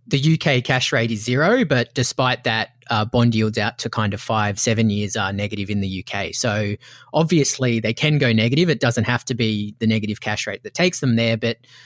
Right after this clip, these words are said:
I think the catalyst for the U K pricing that is their central bank seems a bit more open to thinking about it. So a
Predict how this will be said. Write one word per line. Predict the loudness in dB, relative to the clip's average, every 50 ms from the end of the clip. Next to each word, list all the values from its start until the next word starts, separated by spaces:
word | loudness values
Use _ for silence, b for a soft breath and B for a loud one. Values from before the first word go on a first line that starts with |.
| B B B
I | -4 0
think | 0 0 0
the | 0 -2
catalyst | 0 0 2 2 2 2 2 2 2 0 -2 -6 -8
for | -4 0 2 2 2
the | 0 0
U | -2 -4 -2
K | 0 0 2 2 2
pricing | 2 2 2 2 2 0 0 2 2
that | 2 2 2 0 0
is | 0 0 0 -2 -4 -6
their | -2 0 0 0
central | 2 0 2 0 0 0 -2 -4
bank | -4 -2 -2 -2 -4
seems | -2 0 0 0 0 -2 -4 -8 -8
a | -4
bit | -4 -4 -4
more | -2 -2 -2 -2
open | -4 -4 -6 -8 -8 -8
to | -8
thinking | -8 -8 -8 -4 -4 -4
about | -2 -2 -4 -4 -4 -8
it. | -10 -6
So | -2 0 2
a | 2 2 2 0 -2